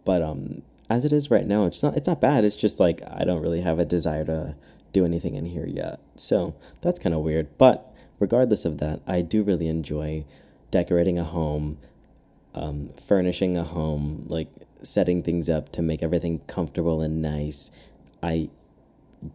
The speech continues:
get some type of high out of that. I don't know. It's very fun. I find it en-, extremely enjoyable. I could spend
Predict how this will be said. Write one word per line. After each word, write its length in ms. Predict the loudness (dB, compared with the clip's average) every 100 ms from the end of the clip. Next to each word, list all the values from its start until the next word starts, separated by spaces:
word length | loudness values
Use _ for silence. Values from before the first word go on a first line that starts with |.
| _
get 360 | 2 2 0 -4
some 440 | -4 -2 -2 -2
type 260 | -2 -2 -2
of 120 | -6
high 280 | -6 -4 -2
out 140 | -2
of 100 | -4
that. 320 | -4 -4 -6 -8
I 120 | -4 -2
don't 180 | -2
know. 300 | -2 -4 -6 -10 -20 -20 _
It's 200 | -4 -2
very 260 | 2 2 2
fun. 400 | 0 0 -2 -4 -14 _
I 100 | -2
find 220 | 0 2
it 140 | 2 2
en-, 280 | 0 -4 -8 -20
extremely 600 | -10 -6 2 4 4 2
enjoyable. 720 | 0 0 -2 -2 -4 -6 -8 -12 -20 -20 -20 _ _ _
I 100 | -4
could 140 | -2 -2
spend 520 | 0 0 0 -2 -6